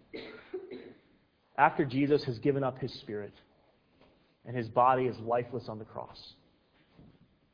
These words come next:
And you remember that, uh, Simon, or Joseph rather, of Arimathea, comes and he petitions Pilate to take the body of Jesus down and to bury him, to put him in his own family tomb.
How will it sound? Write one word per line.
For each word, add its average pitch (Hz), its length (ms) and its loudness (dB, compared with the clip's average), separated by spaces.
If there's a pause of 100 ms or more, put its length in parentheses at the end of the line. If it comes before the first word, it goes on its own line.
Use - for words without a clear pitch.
(380)
And 120 100 -6
you 120 80 2
remember 123 640 4
that, 113 340 -2
uh, 107 280 -2 (200)
Simon, 127 540 -2 (160)
or 123 80 -8
Joseph 123 400 0
rather, 113 380 -2 (180)
of 120 100 -10
Arimathea, 113 560 -4 (480)
comes 131 280 0
and 131 80 -2
he 135 80 -2
petitions 139 520 -4
Pilate 131 300 2
to 131 60 -10
take - 400 -4
the 123 60 -4
body 120 280 2
of 110 100 -2
Jesus 117 300 -6
down 117 240 -2
and 123 120 -6
to - 40 -8
bury 117 340 -4
him, 117 240 -8 (220)
to - 80 -8
put 156 180 10
him 143 160 2
in 127 60 2
his 127 160 0
own 127 320 -2
family 117 260 -6
tomb. 107 360 -10